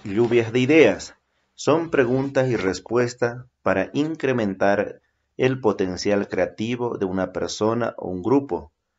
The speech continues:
recabar mucha y variada información, resolver problemas, se estimula la creatividad, se pro-, proporciona la apertura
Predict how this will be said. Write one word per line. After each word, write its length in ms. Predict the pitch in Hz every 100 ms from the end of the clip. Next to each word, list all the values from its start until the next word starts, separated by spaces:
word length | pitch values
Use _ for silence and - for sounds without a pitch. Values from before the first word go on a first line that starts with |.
| _ _
recabar 560 | - 98 92 101 110 104
mucha 880 | 95 101 127 151 151 143 143 - - _ -
y 100 | 104
variada 500 | 87 87 95 107 113
información, 960 | 110 101 85 85 82 98 90 78 - -
resolver 640 | 92 87 87 85 101 104
problemas, 720 | - 101 104 151 135 95 - _ _ _ _
se 160 | - 98
estimula 640 | - 92 92 113 131 123
la 200 | 104 85
creatividad, 840 | - 80 78 76 80 104 120 120 - _ _
se 160 | - 95
pro-, 420 | 85 82 80 _ _
proporciona 760 | - 87 87 82 - 104 107 107
la 120 | 87
apertura 920 | 80 80 82 - 127 143 139 139 -